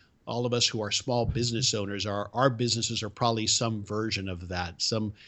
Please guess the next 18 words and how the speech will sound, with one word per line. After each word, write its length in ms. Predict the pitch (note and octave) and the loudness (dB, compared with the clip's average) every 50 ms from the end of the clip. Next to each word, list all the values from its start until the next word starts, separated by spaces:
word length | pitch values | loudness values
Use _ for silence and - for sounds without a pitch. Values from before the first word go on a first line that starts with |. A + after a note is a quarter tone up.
| - - _ _ _ _ - | -20 -20 _ _ _ _ -4
portion 400 | - D3+ C#3 B2 - C3+ B2+ B2 | 0 2 2 2 2 2 4 4
of, 200 | A#2+ A2 G2 A2 | 2 2 0 0
uh, 180 | A2 G#2 G#2+ - | -2 -2 -2 -2
inventing 540 | B2 A2+ G#2+ G2+ A2 G#2 G#2 G2+ - G#2 G2+ | -2 -2 -2 0 -2 -2 0 -2 -2 -4 -4
a 60 | G2 | -4
better 320 | F#2 F#2 G2+ G2 G2 G2 F#2 | -4 -4 -4 -2 -2 -2 -2
mousetrap, 720 | F#2 F2+ E2+ E2+ E2+ E2 - - - - F2+ F2 F2 - | -2 -4 -4 -4 -4 -2 -2 -4 -4 -4 -6 -8 -8 -8
whether 180 | F#2 E2+ E2 E2 | -10 -10 -10 -10
that's 260 | D#2+ E2 E2 - - | -10 -8 -6 -6 -8
a 40 | - | -8
product 580 | - - - C#3 C3 A#2+ A#2+ A2+ A2+ - - | -4 0 4 4 4 4 2 0 -2 -4 -8
or 140 | F2 D#2+ D#2+ | -10 -8 -4
a 40 | D#2 | 0
service 640 | - - - - B2 A#2 G#2 G#2+ G#2 G2+ - - - | 0 2 4 4 4 4 4 2 2 2 2 0 0
or 100 | - A#2 | -2 -8
a 40 | G#2+ | -8
combination 640 | - - F#2+ F#2 F2 E2+ E2 E2+ - - D#2+ D2+ | -8 -6 -6 -4 -4 -6 -4 -4 -2 -4 -4 -4
thereof. 500 | D#2+ D#2+ D#2+ D#2+ E2+ E2 E2 E2+ - - | -6 -8 -6 -6 -6 -6 -8 -8 -10 -14